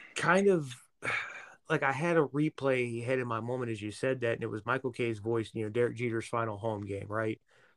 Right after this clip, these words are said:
He has the R B I single walk-off, and the call was Derek Jeter, where fantasy meets reality.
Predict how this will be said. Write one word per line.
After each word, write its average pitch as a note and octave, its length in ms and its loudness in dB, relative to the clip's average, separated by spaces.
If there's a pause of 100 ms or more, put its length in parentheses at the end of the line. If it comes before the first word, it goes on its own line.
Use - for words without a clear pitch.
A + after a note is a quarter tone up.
(280)
He C3 100 2
has C3 180 4
the B2+ 120 0
R C3 160 6
B B2 120 2
I A#2+ 100 2
single A#2+ 420 2
walk-off, G#2+ 640 -2
and A#2 140 -2
the G#2 40 -4
call A#2+ 340 2
was A2 420 2
Derek B2 300 4
Jeter, A2 460 0
where A2 480 0 (560)
fantasy C#3 420 2
meets A#2 300 -2
reality. G#2+ 640 -2